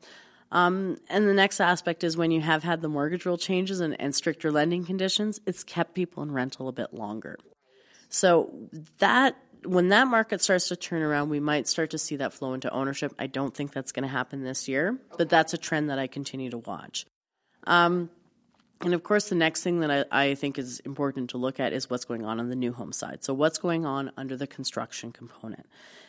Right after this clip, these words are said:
Um, especially as you're dealing with areas, um, where there's, that are close to a lot of those new communities, um, 'cause that's the product that you're competing with. So what is their pricing? Um, what's their inventories like? Now, currently,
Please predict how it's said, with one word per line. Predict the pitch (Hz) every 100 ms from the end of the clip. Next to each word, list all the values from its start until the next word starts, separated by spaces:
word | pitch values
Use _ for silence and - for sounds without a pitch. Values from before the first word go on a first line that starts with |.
| _ -
Um, | 147 143 139 -
especially | 160 - 160 180 - 254 240
as | 170 165
you're | 170
dealing | 165 160 147 151 151 151
with | 147 -
areas, | 135 131 139 139 135 131 -
um, | 127 127 123 123 113 110 - _
where | 151 143 135 143
there's, | 143 151 143 135 -
that | - 135 147 147
are | 143
close | - - 151 160 -
to | - 170 165 262
a |
lot | 185 143 151
of |
those | 139 143 156
new | 151
communities, | 147 - 147 147 175 240 320 - - - - -
um, | - 175 151
'cause | 240 190
that's | 202 202 -
the |
product | 254 175 147 160 -
that | 156
you're | 202
competing | - 233 269 330 220
with. | - -
So | - 165
what | 156 165 202
is | - 214 175
their | 175
pricing? | 170 - - - - - -
Um, | 151 160 143 131
what's | 180 196 -
their | 175
inventories | 110 151 151 - 131 123 120
like? | 104 82
Now, | 147
currently, | - - 233 262 240 135 139 131